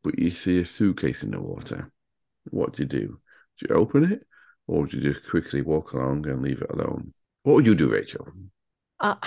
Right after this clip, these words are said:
Speaker 2: I think I'd leave it alone, you know. I'd
Speaker 1: I think
Speaker 2: probably
Speaker 1: I
Speaker 2: call
Speaker 1: probably would.
Speaker 2: someone.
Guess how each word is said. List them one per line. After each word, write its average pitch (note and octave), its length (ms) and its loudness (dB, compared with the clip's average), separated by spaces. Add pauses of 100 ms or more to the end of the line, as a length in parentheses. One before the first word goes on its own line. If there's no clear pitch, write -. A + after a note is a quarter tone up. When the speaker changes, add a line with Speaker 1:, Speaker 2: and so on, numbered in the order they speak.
(340)
Speaker 2:
I A3 120 2
think C#4 200 -4
I'd B3+ 120 -2
leave G#3+ 180 4
it D3 80 0
alone, F#3+ 280 4
you E3 60 0
know. D#3+ 220 2
I'd A#3 280 4
Speaker 1:
I G4 60 6
think - 100 -2
Speaker 2:
probably - 200 4
Speaker 1:
I - 40 6
Speaker 2:
call - 40 8
Speaker 1:
probably - 280 6
would. - 80 4
Speaker 2:
someone. G#2+ 360 -4